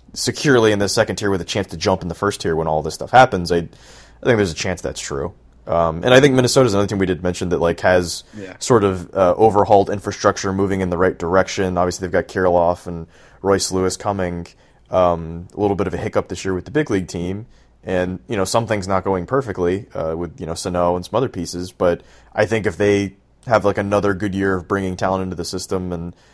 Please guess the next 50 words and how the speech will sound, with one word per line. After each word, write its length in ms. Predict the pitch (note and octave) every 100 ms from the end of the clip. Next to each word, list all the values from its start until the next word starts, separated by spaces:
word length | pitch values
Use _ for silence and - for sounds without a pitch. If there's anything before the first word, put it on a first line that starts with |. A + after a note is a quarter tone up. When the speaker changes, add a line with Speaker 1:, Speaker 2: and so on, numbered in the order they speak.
| _ -
Speaker 1:
and 220 | G#2 F#2
moving 220 | G2 F#2
in 60 | F2+
the 80 |
right 140 | F2+ F2+
direction, 440 | F#2+ B2 - F#2
like, 340 | E2+ E2+ - -
um, 400 | E2+ E2+ E2 D#2+
at 80 | G2+
least 160 | G#2+ -
Toronto 380 | G#2 A2 F#2
is, 240 | F#2 F2+ -
you 60 |
know, 180 | E2+ E2 -
they're 160 | F#2+ G2
in 80 | F#2
a 80 |
division 480 | F2 F#2 G2 G2+ F#2
with 180 | F2 F2 _ - _
Tampa, 440 | - A2+ F#2+ G2 F2+
Boston, 480 | E2 F#2 F#2+ - F2
and 100 | E2
the 40 |
Yankees. 380 | F2+ B2 F#2 F2
Like, 140 | E2+
that's 180 | F#2 F2+
gonna 160 | F#2 E2+
be 200 | E2+ F2
a 60 |
real 220 | F2 F#2
uphill 280 | F2+ - E2
battle. 260 | D#2+ F#2+ F2+
You 140 | F2
gotta 160 | F#2 E2
win, 360 | D#2+ D2+ D2+
you 60 | E2
know, 100 | D#2+
at 140 | -
least 200 | F2 G2 -
eighty-eight 300 | F2 E2+ -
to 40 |
ninety 220 | E2+ D#2
games 340 | D#2 E2 E2 -
to 100 | E2
make 160 | E2 -
the 40 |
playoffs 340 | - E2 D2+
there, 180 | - F#2+
maybe 240 | E2+ E2 E2
more. 440 | F#2 A2 D#2+ D#2+